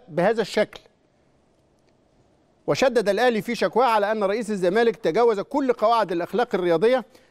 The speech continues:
عندما وجه مؤخرًا اتهامات كاذبة تمس كيان النادي الأهلي وتشعل الغضب بين جماهيره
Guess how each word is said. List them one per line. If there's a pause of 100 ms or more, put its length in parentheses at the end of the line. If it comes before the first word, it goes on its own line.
(100)
عندما
وجه
مؤخرًا
اتهامات
كاذبة
تمس
كيان
النادي
الأهلي
وتشعل
الغضب
بين
جماهيره